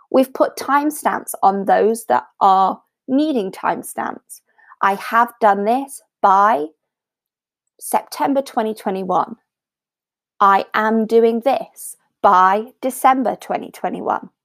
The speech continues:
It just starts to hold us a little bit more accountable to these. It makes them more manageable. So I would find those goals. Now it's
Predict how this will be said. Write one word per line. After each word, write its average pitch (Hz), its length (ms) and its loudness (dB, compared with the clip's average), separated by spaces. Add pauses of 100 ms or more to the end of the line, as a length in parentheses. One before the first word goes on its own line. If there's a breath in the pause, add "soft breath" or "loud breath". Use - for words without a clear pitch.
(1400)
It 269 160 -8
just 339 240 0
starts - 320 -4
to 254 80 -4
hold 226 360 0
us 208 80 -10
a 208 80 0
little 202 240 -4
bit 285 180 -8
more 220 180 0
accountable 202 640 -8
to - 140 -14
these. 214 460 -6 (300 loud breath)
It 240 140 2
makes 226 320 0
them 254 260 0
more 208 140 -2
manageable. 185 640 -6 (1500 soft breath)
So 277 200 4
I 339 200 8
would 320 160 -2
find 247 480 2
those 226 240 2
goals. - 640 -4 (880)
Now 240 200 2
it's 247 140 -8